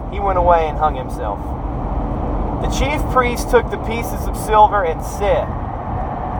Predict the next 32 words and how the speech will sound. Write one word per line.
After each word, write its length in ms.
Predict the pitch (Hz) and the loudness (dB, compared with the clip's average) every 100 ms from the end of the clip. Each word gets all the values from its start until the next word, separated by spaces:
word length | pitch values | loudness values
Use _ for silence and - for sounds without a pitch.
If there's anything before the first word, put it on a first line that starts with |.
| - | -4
"It 60 | - | -6
is 80 | - | 4
not 360 | 202 233 214 | 6 6 6
lawful 500 | 208 226 247 240 247 | 8 8 6 2 -4
to 100 | 226 - | -4 -6
put 240 | 240 247 - | -2 -2 -2
them 220 | 233 214 | -6 -6
into 220 | 240 226 | -8 -6
the 100 | 226 - | -8 -2
temple 440 | 220 247 196 175 151 | 2 2 4 2 2
treasury, 480 | - 220 240 254 233 | 2 4 4 0 -2
since 300 | - - - | -2 -2 -2
it 80 | 180 | -4
is 140 | - | -4
the 80 | 175 | -4
price 540 | - 180 185 208 - | 2 6 6 6 0
of 260 | 165 151 - | -8 -8 -6
blood." 460 | 254 226 247 131 110 - - - - - - - - - | -2 4 4 4 -2 -8 -8 -8 -8 -6 -6 -4 -4 -2
And 120 | 170 | 2
they 140 | 185 190 | 4 2
conferred 800 | - - - - 247 277 294 - | 0 -2 0 6 6 6 2 -4
together, 560 | - - 226 240 240 240 - - - - - - 170 | -6 0 0 4 2 2 -4 -6 -6 -8 -8 -4 -4
and 220 | 165 185 | -4 -2
with 280 | 247 294 226 | -2 -2 0
the 80 | |
money 380 | 240 214 202 202 | 4 6 6 4
bought 320 | 202 190 190 | 6 8 8
the 80 | - | 4
potter's 560 | - 196 202 208 208 - | 2 6 6 4 -4 -10
field 480 | - 175 165 156 151 | -12 -6 -4 -2 -2
as 240 | 160 - | -6 -6
a 140 | 156 | -8